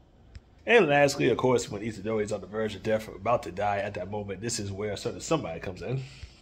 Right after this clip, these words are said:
Now, second, when it came to him, you know, he was talking about how could you lose to such riffraff. They didn't even show him for real. He kind of just sitting in the shed with ble-, red and black lightning.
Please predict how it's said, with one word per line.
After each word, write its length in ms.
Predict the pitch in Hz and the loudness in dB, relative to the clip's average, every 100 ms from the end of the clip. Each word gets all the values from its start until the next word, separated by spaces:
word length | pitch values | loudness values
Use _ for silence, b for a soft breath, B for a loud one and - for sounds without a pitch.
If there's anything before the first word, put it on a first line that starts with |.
| - | -2
Now, 120 | 123 | 0
second, 460 | - 175 151 139 131 | 4 2 4 2 4
when 140 | 139 | 2
it 60 | 131 | 4
came 220 | 185 156 | 2 4
to 80 | 123 | 4
him, 480 | 131 113 107 98 - | 4 4 0 -6 0
you 80 | 117 | 2
know, 80 | 101 | 2
he 140 | 117 | 2
was 140 | 104 | -2
talking 200 | - 107 | -2 -2
about 340 | 101 98 90 95 | 0 0 0 -4
how 220 | 101 92 | -4 -4
could 240 | 90 117 87 | -4 -6 -6
you 100 | 85 | -6
lose 240 | 98 87 | -6 -6
to 80 | 87 | -6
such 280 | 101 90 - | -6 -6 -8
riffraff. 440 | 98 92 85 - - - - b b - | -8 -6 -6 -8 -20 -20 -20 b b 8
They 80 | |
didn't 100 | 269 | 10
even 140 | 220 127 | 10 8
show 240 | 156 147 | 8 8
him 60 | 127 | 6
for 100 | 104 | 4
real. 180 | 127 113 | 6 6
He 100 | 160 | 4
kind 160 | 170 | 2
of 60 | 131 | 0
just 160 | 120 - | -2 2
sitting 180 | 135 | 4
in 100 | 117 | 4
the 60 | 98 | -2
shed 280 | - 131 104 | 0 2 2
with 140 | 87 | 0
ble-, 200 | 107 120 107 | 0 0 4
red 160 | 117 | 2
and 100 | 101 | 4
black 220 | 107 110 | 0 0
lightning. 340 | 95 101 82 | 0 -4 -6